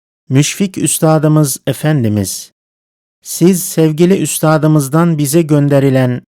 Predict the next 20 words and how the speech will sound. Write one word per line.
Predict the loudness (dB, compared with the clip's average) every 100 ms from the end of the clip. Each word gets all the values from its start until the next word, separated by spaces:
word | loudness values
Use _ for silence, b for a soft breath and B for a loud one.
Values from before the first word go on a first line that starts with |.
| _ _ -4
ve | 0
müdafaatın | 0 0 2 2 0 -2 -2 0 0
sonuna | 0 -2 0 0 0
ilave | -2 0 2 2 2 2
edilen | 0 0 0 -2
üç | -2 -2 -2 -6
kıymetdar | -2 0 0 -2 -2 0
mektubunuzla | 2 -2 -4 -2 -2 0 0 -2 -2 -2 -4 -6 _ _ _ _ _ _ 2
hüve | 4 4 2
nüktesini | -2 -2 -4 0 0 0 0
nasıl | -2 -2 -4 0
bulduğumuzu | -2 0 0 2 0 0 -2 -2 -6 _
siz | -10 0 0 0
sevgili | -2 0 0 0 -2 -2
üstadımıza | -4 -2 -2 0 0 0 0 0
arz | 0 0 -2
etmemizi, | -2 0 0 0 0 -2 -4 _ _ _ _ _ _ _
bir | 0 2
mübarek | 2 2 2 0 -2
kardeşimizle | -2 -2 0 -2 -2 -2 -2 0 0 0